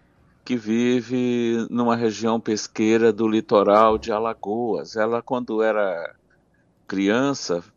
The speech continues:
fez uma ciru-, teve que su-, foi submetida a uma cirurgia cardíaca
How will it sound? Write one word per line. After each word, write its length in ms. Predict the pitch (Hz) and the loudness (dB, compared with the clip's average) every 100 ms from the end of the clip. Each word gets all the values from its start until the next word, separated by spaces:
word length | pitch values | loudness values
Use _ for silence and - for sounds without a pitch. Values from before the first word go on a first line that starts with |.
| _ | _
fez 280 | - 110 107 | -4 -4 -4
uma 140 | 104 | -6
ciru-, 360 | 101 - 98 - | -6 -8 -8 0
teve 240 | 110 101 | 2 2
que 120 | - | -2
su-, 300 | - - 123 - | -12 -10 -10 -12
foi 180 | - 117 | 0 0
submetida 600 | - 120 113 107 123 110 | 0 0 0 0 -2 0
a 20 | |
uma 140 | 107 104 | 0 0
cirurgia 580 | - 107 98 92 87 85 | -2 -4 -4 -2 0 0
cardíaca 920 | - 101 104 95 98 113 117 135 | 4 2 2 -4 0 0 2 0